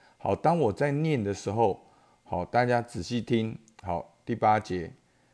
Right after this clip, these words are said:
弟兄们，我还有未尽的话，凡是真实的、可敬的、公义的、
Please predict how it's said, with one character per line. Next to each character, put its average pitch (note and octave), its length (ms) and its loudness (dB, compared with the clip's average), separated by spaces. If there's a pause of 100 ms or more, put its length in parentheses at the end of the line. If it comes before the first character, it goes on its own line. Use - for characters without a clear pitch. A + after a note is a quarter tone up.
(320)
弟 F3+ 180 4
兄 D3+ 240 2
们， A2+ 220 -2 (240)
我 F#2+ 100 -2
还 G2+ 360 0
有 C#3 220 4 (100)
未 B2 220 4
尽 G2+ 280 -6
的 F2+ 60 -4
话， F#2 300 -6 (480)
凡 A2+ 220 0
是 B2+ 260 -2 (120)
真 E3 360 4
实 F#2 360 -6
的、 F2+ 200 -6 (680)
可 F#2 360 0
敬 G2+ 380 -2
的、 - 160 -12 (460)
公 C#3 520 10
义 A#2 240 0
的、 - 180 -8